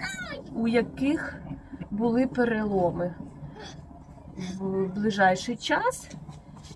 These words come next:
і стан не дозволяє проводити це тренування.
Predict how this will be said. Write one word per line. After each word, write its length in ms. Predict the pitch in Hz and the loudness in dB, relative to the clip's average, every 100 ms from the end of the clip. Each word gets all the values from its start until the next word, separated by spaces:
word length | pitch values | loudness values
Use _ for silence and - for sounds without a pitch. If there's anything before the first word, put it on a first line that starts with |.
| - - | -16 -4
і 320 | 226 247 262 - - - - - - - - - - - - - - | 2 6 4 4 -14 -18 -18 -18 -18 -18 -18 -18 -20 -20 -18 -18 -16
стан 340 | - 247 285 | 10 10 10
не 120 | 277 | 4
дозволяє 640 | 214 220 208 226 214 190 190 | 4 0 0 4 6 6 2
проводити 580 | 185 185 214 233 - | -2 -2 -2 -2 -6
це 240 | 196 - 196 | -8 -6 -6
тренування. 640 | - 196 202 180 170 170 | -4 -4 -2 -4 -4 -8